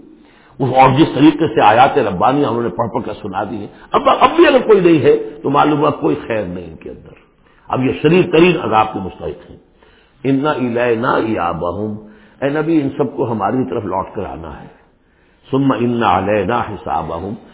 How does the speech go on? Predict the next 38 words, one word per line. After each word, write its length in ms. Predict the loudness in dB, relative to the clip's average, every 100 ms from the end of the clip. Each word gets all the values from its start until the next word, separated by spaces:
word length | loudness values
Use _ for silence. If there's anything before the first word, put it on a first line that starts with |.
| _ -8
پھر 120 | -4
ہمارے 360 | -2 2 2 2
ذمہ 280 | 0 -2
ہم 140 | -2 -4
حساب 380 | -4 -4 -4 -6
لے 100 | -8
لیں 220 | -10 -14
گے۔ 60 | -20 _ _ _ _ _ _ 4
آپ 380 | 8 8 6
اپنا 300 | 0 0 -2
کام 340 | -2 -2 -4 -4
کیے 260 | -6 -8
جائیے، 460 | -8 -6 -6 -4 -4
جو 140 | -4
آپ 320 | 0 0 0 -4
کا 60 |
فرض 300 | -8 -8 -6
ہے 40 | -6
آپ 200 | -6 -8
ادا 200 | -10 -10
کیجیے، 400 | -12 -10 -8 -10 -12 -20 -6
باقی 260 | -2 0 0
یہ 140 | 2
ہم 100 | 2 0
پر 100 | -4
چھوڑیے۔ 360 | -4 -4 0 2
ذَرْنِي 440 | 4 6 4 2
وَالْمُكَذِّبِينَ، 1080 | 2 2 2 -2 -2 -4 -2 -2 -2 -4 -8 -16 -20 -20 _ _ -4
سمجھے؟ 260 | -4 -6 -2
مجھے 220 | 2 2
چھوڑ 220 | 4 4 4
دیجیے، 440 | 2 2 2 2 0
میں 100 | 0
ان 120 | 2 2
سے 60 |
نمٹ 240 | 0 -2 -6 -10
لوں 120 |
گا۔ 60 | -16